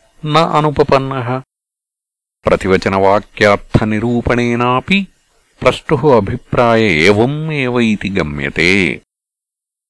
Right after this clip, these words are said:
कथम्? सन्न्यासकर्मयोगौ निःश्रेयसकरौ तयोस्तु కర్మయోగో విశిష్యతే. పంచమాధ్యాయः, ద్వితీయశ్లోకः.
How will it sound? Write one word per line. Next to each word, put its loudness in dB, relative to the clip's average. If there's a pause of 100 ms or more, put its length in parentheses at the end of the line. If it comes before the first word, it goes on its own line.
(200)
कथम्? -2 (1080)
सन्न्यासकर्मयोगौ 0
निःश्रेयसकरौ 0 (920)
तयोस्तु 0 (560)
కర్మయోగో 2
విశిష్యతే. -2 (1120)
పంచమాధ్యాయः, -4 (440)
ద్వితీయశ్లోకः. -8